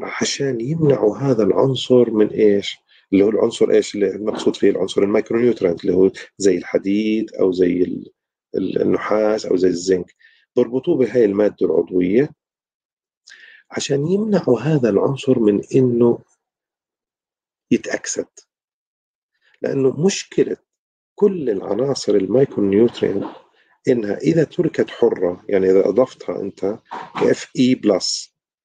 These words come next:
في التربة هذا بيقدرش يقعد إف إي بلس أكتر من بجوز دقائق. على طول بتأكسد، بتأكسد لإيش؟ لإيش اسمه أكسيد الحديد أو أكسيد الألمنيوم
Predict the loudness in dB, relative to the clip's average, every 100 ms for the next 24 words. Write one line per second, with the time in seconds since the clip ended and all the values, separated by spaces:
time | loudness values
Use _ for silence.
0 | _ _ _ _ -6 -6 -2 0 2 0
1 | 0 -2 -2 0 0 0 -2 -2 -6 -2
2 | -4 -2 -4 -4 -2 -2 2 2 0 -4
3 | -8 -8 -4 0 0 0 0 0 0 -4
4 | -10 -10 -4 -2 0 4 4 2 -2 0
5 | -4 -4 -18 _ _ _ _ _ _ _
6 | _ _ _ _ _ -20 -16 -6 -2 0
7 | 0 0 2 0 -2 -6 -4 -4 -4 -4
8 | -2 -2 0 2 2 2 -2 -2 -6 -6
9 | -6 -4 -4 -4 -2 -2 -2 -6 -16 _
10 | _ _ _ _ _ -20 _ 0 2 0
11 | -2 -2 0 2 2 0 0 -2 -4